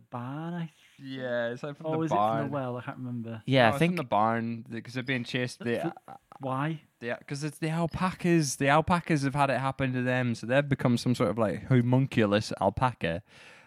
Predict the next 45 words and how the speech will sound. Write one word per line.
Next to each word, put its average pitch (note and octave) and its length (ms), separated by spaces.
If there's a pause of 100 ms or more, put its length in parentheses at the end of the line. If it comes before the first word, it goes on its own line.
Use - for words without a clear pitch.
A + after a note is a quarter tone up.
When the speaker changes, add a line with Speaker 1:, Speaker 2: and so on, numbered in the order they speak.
(180)
Speaker 2:
demi, G#2+ 520
demi A#2 400
huma-, G#2+ 340
hum-, G2+ 260 (120)
alpaca. G2+ 500
Speaker 3:
Yeah, A#2+ 120
just A2+ 160
like A#2+ 120 (160)
Speaker 2:
And G#2 80
then G#2 140
the G#2 100
lightning C3 380
shoots A#2 340
out E2+ 140
of F2+ 160
that, D#2 300 (320)
and - 100
it - 80
hits - 340
Speaker 1:
I G3+ 80
Speaker 2:
the C3 80
Speaker 1:
thought C4+ 120
that, G#3+ 160 (420)
like, - 160 (180)
even B3+ 260
when A#3+ 120
that - 100
started G3 220
happening, A#2+ 400
it A#2+ 80
was B2+ 100
horrible, A#2 400
and A2+ 80
you're A#2 120
like, A2+ 120
"Oh, C3+ 180
okay." G#2 320 (600)
But, - 140
oh, F#3+ 120
this G3 160
could G3+ 160
be D#3+ 120
kind C#3 260
of A2+ 60 (120)
interesting. D#3+ 920